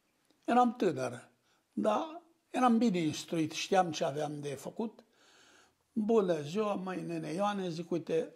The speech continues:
am venit cu o scrisoare, dar fii atent, în cazul că te întreabă cineva ce caută”, că așa era lumea atunci, curioși,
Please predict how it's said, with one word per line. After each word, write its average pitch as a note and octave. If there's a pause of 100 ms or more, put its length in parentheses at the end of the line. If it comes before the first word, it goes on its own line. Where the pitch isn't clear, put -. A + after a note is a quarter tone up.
(160)
am E3
venit E3
cu -
o D#3
scrisoare, F3+
dar F#3
fii A3+
atent, D#3+
în E3+
cazul E3
că F3+
te F#3
întreabă F3+
cineva F3
ce -
caută”, F#3
că A#3+
așa C4+
era C4+
lumea C4
atunci, E3 (300)
curioși, A3